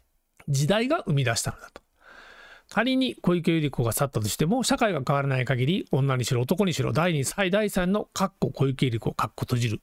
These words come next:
が現れることだろう。私は小池百合子という個人を恐ろしいとは思わない。だが、彼女に権力を、の階段を上らせた日本社会の脆弱さを、完成を心から恐ろしく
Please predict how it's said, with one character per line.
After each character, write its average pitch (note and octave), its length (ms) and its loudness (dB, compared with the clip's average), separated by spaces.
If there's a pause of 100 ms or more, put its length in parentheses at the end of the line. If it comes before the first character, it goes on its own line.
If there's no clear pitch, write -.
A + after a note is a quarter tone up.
が - 220 2
現 E3 120 2 (100)
れ E3 80 0
る D#3 100 -2
こ - 160 -4
と D3 80 2
だ D3 140 0
ろ G2 80 -12
う。 F2+ 40 -18 (720)
私 B3 340 0
は A#3 120 0
小 B3+ 160 2
池 C#4 160 0
百 C#4 160 2
合 - 80 -
子 - 20 0
と D3+ 100 0
い C#3+ 40 2
う C3 80 0
個 C#4 180 2
人 A#3 240 0
を A2+ 120 -2
恐 D3 200 2
ろ G#3+ 80 0
し - 160 0
い F#3+ 60 0
と - 100 -2
は - 140 -4
思 A#2 160 2
わ G#3 100 2
な G3+ 120 -2
い。 - 100 -18 (480)
だ E3 160 2
が、 E3 260 0 (360)
彼 B3+ 280 2
女 D#3 140 0
に F3 180 2
権 C#4 300 -2
力 D#3+ 280 0
を、 B2+ 220 0
の G3 160 0
階 G#3 240 0
段 G3+ 140 2
を G3+ 40 0
上 G3+ 220 0
ら G#3+ 80 2
せ D3+ 160 -2
た E3 280 -2 (100)
日 D3+ 80 4
本 B3 240 2
社 C#4 120 0
会 F#3+ 220 0
の A2 140 -2
脆 D#3 260 2
弱 F#3+ 240 -2
さ F#3 160 2
を、 A#3 140 -2 (600)
完 A#3 280 0
成 G3+ 260 0
を G3 240 -2 (640)
心 G#3+ 340 2
か C#4 120 0
ら - 260 -2
恐 C3+ 260 0
ろ B2 80 2
し - 140 0
く D#4+ 240 0